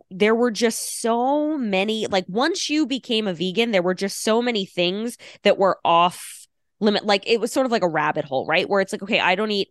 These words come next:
anything with animal products, but, like, my shoes are leather.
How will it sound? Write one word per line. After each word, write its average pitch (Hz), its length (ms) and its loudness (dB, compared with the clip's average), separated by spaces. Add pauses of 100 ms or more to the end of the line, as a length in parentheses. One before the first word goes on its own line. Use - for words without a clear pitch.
anything 185 360 0
with 175 100 -4
animal 165 300 -2
products, 143 380 -4
but, - 140 0
like, 165 200 0
my 170 100 -2
shoes 190 320 0
are 143 100 -2
leather. 110 360 -6